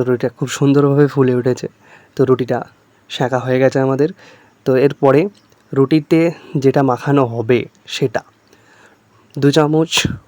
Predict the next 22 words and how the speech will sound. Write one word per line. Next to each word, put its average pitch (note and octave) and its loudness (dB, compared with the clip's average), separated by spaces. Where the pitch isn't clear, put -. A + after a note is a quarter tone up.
দই, C#3+ 6
এক A#2+ 0
চামচ C3 -2
চিনি C#3 2
এবং C3+ 4
এক B2+ -4
চামচ C#3+ 0
মধু B2+ 0
আমরা B2+ 2
মাখিয়ে B2 -2
নিচ্ছি। A2 -10
তো C#3+ 0
মাখিয়ে C3+ 0
নেওয়ার D#3+ 2
পরে A#2+ 2
সেটাকে, B2+ 0
যে C#3 4
রুটিটা D3+ 0
সেঁকা C#3+ -2
হলো C3 0
সেই D3 0
রুটির C#3 -2